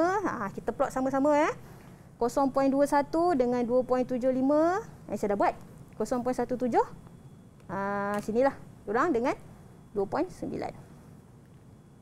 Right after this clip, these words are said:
Okey. Alright. Ah, dah dapat dah yang tu. Alright, so next step apa nak buat? Ah, kita buat garis lurus penyuaian terbaik. Apa syarat dia? Yang pertama,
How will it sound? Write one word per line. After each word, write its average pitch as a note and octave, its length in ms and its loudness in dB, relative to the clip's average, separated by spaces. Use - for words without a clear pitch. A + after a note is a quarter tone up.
Okey. A3 240 -4
Alright. B3+ 220 0
Ah, G3 260 0
dah G3+ 140 0
dapat A3 260 0
dah D4+ 140 0
yang A#3 160 -2
tu. C4+ 180 0
Alright, A3+ 320 0
so A#3 120 -2
next A#3+ 240 -4
step - 120 -2
apa B3 200 -4
nak C#4+ 160 2
buat? D4 220 2
Ah, G3+ 300 -2
kita A#3+ 260 -2
buat B3+ 240 2
garis C4 380 0
lurus C4+ 360 0
penyuaian G#3 500 -4
terbaik. F#3+ 460 -4
Apa - 200 -8
syarat A#3+ 260 0
dia? D#4+ 160 2
Yang G3+ 200 -8
pertama, G3+ 340 2